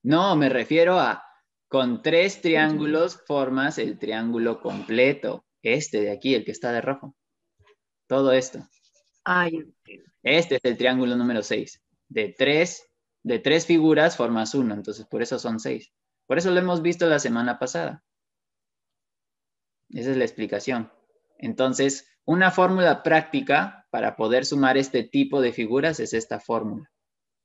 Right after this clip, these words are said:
Speaker 1: En el otro, las formas y las posiciones eran variadas, o sea, estaban en cualquier posición. Entonces, ahí no se pueden aplicar fórmulas, necesitas contabilizarlo por, por figuras.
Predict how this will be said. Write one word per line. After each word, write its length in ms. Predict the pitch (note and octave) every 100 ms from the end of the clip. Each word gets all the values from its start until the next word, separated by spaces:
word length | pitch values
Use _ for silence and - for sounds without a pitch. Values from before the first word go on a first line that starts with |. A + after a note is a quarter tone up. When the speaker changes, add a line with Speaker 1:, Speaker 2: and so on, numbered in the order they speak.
| _
Speaker 1:
En 160 | - C3+
el 180 | C3 D3
otro, 640 | E3+ E3+ F#3+ A#3 A3+ - -
las 260 | C3+ B2+
formas 540 | - F3 E3+ E3+ G3+ -
y 100 | C3+
las 180 | B2
posiciones 840 | - B2+ B2+ A#2 D3 D#3 G3 - _ _ _
eran 480 | A#2 A#2 B2+ C3
variadas, 680 | A2+ G#2 B2+ C#3 A#2+ G#2 -
o 40 | -
sea, 120 | A#2
estaban 340 | A2 A2+ A#2+
en 140 | C#3 A2+
cualquier 380 | A2 - C3 -
posición. 520 | B2 A2+ C#3 C3 A#2
Entonces, 480 | G#2 A2 A#2 A2 - _ _ -
ahí 240 | A2+ D3
no 120 | E3
se 120 | D3+
pueden 260 | B2 C#3+ C#3
aplicar 440 | C3+ A#2 A2 A#2
fórmulas, 500 | A#2+ C#3+ C3 A2 G#2
necesitas 500 | G#2 G2+ G2+ A2+ A#2+
contabilizarlo 960 | - B2 A2+ G#2+ G#2 F2+ - A#2+ B2+ B2+
por, 300 | A#2+ G#2+ G#2 _ _
por 180 | - A2+
figuras. 640 | - G2+ A#2+ A#2+ F#2+ -